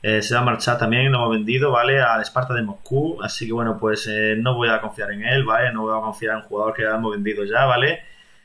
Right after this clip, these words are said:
Eh, Issa Diop, tenemos, ¿qué más?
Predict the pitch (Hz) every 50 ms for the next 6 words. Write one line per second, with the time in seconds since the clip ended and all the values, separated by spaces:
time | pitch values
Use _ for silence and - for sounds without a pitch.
0 | _ _ _ _ _ _ 117 113 113 113 113 113 113 113 110 110 110 110 110 110
1 | 107 107 107 104 104 104 101 101 98 - - - - - - - - - - -
2 | - _ - _ _ _ _ _ _ _ _ _ _ _ _ _ _ _ - -
3 | - 113 113 - - 110 101 101 107 110 117 123 127 127 131 135 131 131 - -
4 | - - 110 113 117 123 127 135 135 139 139 135 135 135 - 127 117 120 120 123
5 | 131 - -